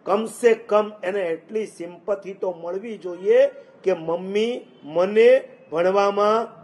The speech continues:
કંપની આપે છે. ભલે ઈ એનું કરે છે, હું મારું કરું,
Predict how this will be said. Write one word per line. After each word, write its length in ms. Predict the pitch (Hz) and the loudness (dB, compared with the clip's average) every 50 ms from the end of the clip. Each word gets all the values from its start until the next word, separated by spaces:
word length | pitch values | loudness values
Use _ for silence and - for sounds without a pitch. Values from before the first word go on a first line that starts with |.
| - - - | -18 -6 0
કંપની 800 | 175 170 170 165 160 - 180 175 170 170 175 185 196 208 214 - - - - - - | 0 0 0 0 -2 2 4 4 4 4 0 -4 -4 -4 -6 -10 -20 -20 -20 -20 -20
આપે 240 | 113 110 - - - | -20 -20 -20 -20 -20
છે. 1500 | - _ - - - - - - - - - - _ _ - _ _ - - - _ _ - _ _ _ - _ - | -20 _ -20 -20 -20 -20 -20 -20 -20 -20 -20 -20 _ _ -20 _ _ -20 -20 -20 _ _ -20 _ _ _ -20 _ -4
ભલે 160 | 185 208 240 | -2 0 2
ઈ 200 | 220 202 220 226 | 2 2 2 0
એનું 260 | 208 185 196 226 226 226 | -2 0 -2 -4 -6 -6
કરે 220 | - 156 147 165 | -8 -8 -8 -8
છે, 260 | - - - - - - - _ - - - - - - - - - - - | -12 -16 -20 -20 -20 -20 -20 _ -20 -20 -20 -20 -20 -20 -20 -20 -20 -10 -4
હું 160 | 160 185 190 | -4 -2 0
મારું 300 | 165 156 160 170 170 - | 0 0 0 -2 -4 -6
કરું, 160 | - 123 123 | -10 -14 -14